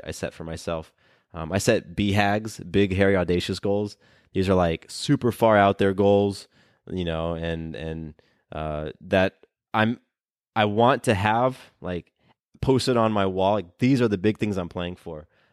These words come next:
Um, but they're, if I reach them, amazing. If I get anywhere close to them, that is fantastic as well. So I look at those goals, and then I also look at my, my, my closer goals, right? Like, the ones that are, "Okay, here's what I'm playing for in the next month.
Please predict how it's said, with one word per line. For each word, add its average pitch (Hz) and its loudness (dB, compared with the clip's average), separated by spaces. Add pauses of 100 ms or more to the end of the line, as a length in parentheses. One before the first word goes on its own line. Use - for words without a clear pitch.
(100)
Um, 80 -12
but 92 -2
they're, 90 -4 (220)
if 104 -4
I 113 6
reach 117 4
them, 147 0
amazing. 87 -4 (260)
If 98 -4
I 120 4
get 117 2 (100)
anywhere 185 4
close 170 4
to 127 2
them, 87 0 (260)
that 104 4
is 107 4
fantastic 90 -4
as 76 -10
well. 71 -16 (480)
So - -4
I 104 4
look 170 2
at 196 0
those 151 2
goals, 113 0 (140)
and 98 -2
then 127 6
I 139 4
also 123 2
look 101 0
at 90 0
my, 90 -2 (380)
my, 87 -4
my 85 -6
closer 131 2
goals, 80 -8
right? 92 2
Like, 92 0 (260)
the 101 0
ones 110 2
that 101 4
are, 95 2
"Okay, 85 -4
here's 110 2
what 120 2
I'm 110 2
playing 95 0
for 90 -2
in 82 -6
the 87 -6
next 78 -10
month. - -18